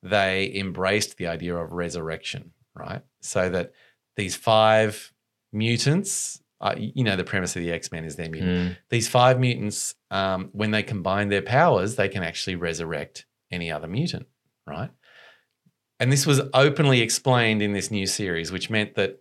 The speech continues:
Speaker 1: you know, Wolverine goes to space, he tries to stop the Sun Eater from destroying the Earth or whatever,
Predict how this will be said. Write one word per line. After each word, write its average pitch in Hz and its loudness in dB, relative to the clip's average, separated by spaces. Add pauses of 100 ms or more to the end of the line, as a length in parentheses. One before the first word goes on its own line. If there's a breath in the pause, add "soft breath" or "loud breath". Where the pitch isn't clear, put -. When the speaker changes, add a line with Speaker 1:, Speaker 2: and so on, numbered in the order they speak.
Speaker 1:
you 113 -6
know, 90 -2
Wolverine 123 2
goes 107 4
to - -2
space, 143 4
he 113 -2
tries 98 2
to - -6
stop 107 0
the 85 -8 (320 soft breath)
Sun 120 2
Eater 113 4
from 107 -6
destroying 107 -2
the 92 -2
Earth 104 2
or 110 -2
whatever, 101 2